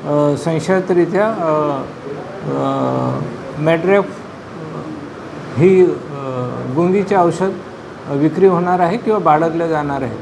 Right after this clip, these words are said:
त्या अनुषंगाने माननीय पोलीस उपायुक्त परिमंडळ तीन यांनी पथक, अ,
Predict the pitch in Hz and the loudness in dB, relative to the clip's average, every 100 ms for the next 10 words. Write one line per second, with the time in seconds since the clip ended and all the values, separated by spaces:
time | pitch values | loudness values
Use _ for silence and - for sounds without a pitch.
0 | 156 - 185 185 190 196 196 202 226 196 | -8 0 2 2 0 0 0 0 -2 -2
1 | 170 175 180 180 180 180 180 180 175 175 | -2 -2 0 2 2 2 0 0 0 0
2 | - 190 180 - - - - 160 170 175 | -2 -2 -2 -6 -14 -14 0 2 4 2
3 | 180 175 175 196 190 170 175 180 185 - | 0 -2 2 0 2 0 0 -2 -4 -8
4 | - - - - - 202 185 - - 180 | -14 -14 -6 -2 2 2 -2 -8 -2 0
5 | 175 170 | 2 2